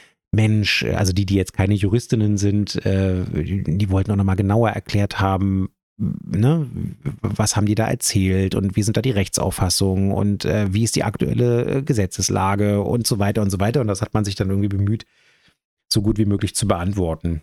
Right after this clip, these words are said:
Ja. Und, ähm, aber wir können noch über eine Sache berichten, die ihr in der Zeitung gelesen habt. Ähm,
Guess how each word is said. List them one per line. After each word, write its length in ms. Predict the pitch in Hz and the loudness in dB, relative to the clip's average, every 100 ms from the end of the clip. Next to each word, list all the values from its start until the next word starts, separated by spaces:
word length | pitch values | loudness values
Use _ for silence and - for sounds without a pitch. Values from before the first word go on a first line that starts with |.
| - | 0
Ja. 320 | 87 85 80 _ _ _ _ _ | 0 0 -4 _ _ _ _ _
Und, 580 | - 92 95 90 - - | 0 2 2 -2 -4 -2
ähm, 680 | 90 95 92 92 90 90 85 _ | 0 2 2 0 0 -2 -4 _
aber 200 | 135 143 | 2 2
wir 80 | 170 | 2
können 320 | - 208 214 | 0 0 2
noch 160 | 196 196 | 2 2
über 200 | 170 135 | 0 0
eine 240 | 151 240 | 0 0
Sache 280 | 202 190 214 | 0 0 0
berichten, 400 | 175 196 - 190 | 0 -2 -2 -2
die 100 | 160 | 2
ihr 160 | 160 139 | 0 2
in 60 | |
der 120 | 131 | 0
Zeitung 380 | 120 156 220 226 | 0 0 2 0
gelesen 480 | 208 190 202 190 170 | 2 2 2 2 2
habt. 320 | 180 - - | 0 -4 -8
Ähm, 600 | - 139 143 139 135 131 | -2 0 2 2 0 -2